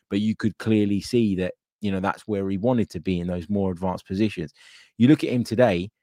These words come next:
and I see a player that has finally found the balance between what's required of him in an attacking sense, but also in terms of his positional responsibilities as a midfielder,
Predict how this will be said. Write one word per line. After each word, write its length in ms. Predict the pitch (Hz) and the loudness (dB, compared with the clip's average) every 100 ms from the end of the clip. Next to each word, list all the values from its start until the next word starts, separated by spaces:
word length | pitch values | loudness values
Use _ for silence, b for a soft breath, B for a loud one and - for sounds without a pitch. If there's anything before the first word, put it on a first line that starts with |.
| _ _ _ _ - | _ _ _ _ -4
and 120 | 110 | 0
I 120 | 120 | 0
see 240 | 117 120 | -2 -2
a 40 | 110 | -2
player 440 | - 117 110 101 | 0 0 0 -2
that 320 | 95 101 95 _ _ _ _ _ _ | 0 -2 -2 _ _ _ _ _ _
has 200 | 113 104 | -6 -6
finally 640 | - - 135 127 120 120 | -8 -4 -2 0 -2 -2
found 400 | 110 117 107 107 | -4 -6 -4 -4
the 60 | 98 | -2
balance 420 | 101 104 87 - | 0 0 -4 -10
between 540 | - 90 104 95 90 - _ _ _ _ | -12 -8 -6 -4 -6 -10 _ _ _ _
what's 280 | 101 113 - | -4 -4 -2
required 480 | 110 - 113 110 107 | -6 0 2 2 2
of 120 | 98 | -2
him 260 | 101 95 98 | -2 -4 -4
in 100 | 104 | -4
an 140 | 104 98 | -4 -4
attacking 420 | - 123 - 101 | -2 -2 -2 -8
sense, 320 | - 95 87 | -6 -10 -8
but 120 | 104 | -10
also 500 | 107 107 - 107 95 | -4 -4 -2 -2 -2
in 180 | - 95 | -6 -8
terms 320 | - 95 87 | -6 -6 -4
of 180 | 92 80 b b b _ | -6 -8 b b b _
his 180 | 101 85 | -4 -4
positional 560 | 98 90 104 110 101 | -6 -4 -4 -4 -4
responsibilities 840 | 95 - 101 87 92 101 95 90 90 | -4 -6 -6 -6 -4 -2 -2 -4 -4
as 100 | 90 | -2
a 40 | |
midfielder, 540 | 95 98 - 90 80 | -2 -2 -4 -6 -6